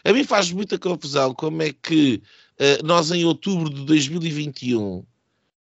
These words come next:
tínhamos os telejornais como barra encarnada a dizer: "Dois mortos de covid hoje".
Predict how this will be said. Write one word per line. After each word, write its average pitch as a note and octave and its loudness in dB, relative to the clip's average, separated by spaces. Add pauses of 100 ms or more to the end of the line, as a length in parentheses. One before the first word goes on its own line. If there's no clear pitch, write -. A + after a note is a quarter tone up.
tínhamos E3 0
os D3 -4
telejornais D3 2 (120)
como D3+ -6
barra D#3 2
encarnada C#3+ -4
a C#3 -2
dizer: C3+ -4 (220)
"Dois D3+ 0
mortos D3 -2
de - -16
covid B2 -6
hoje". G#2 -4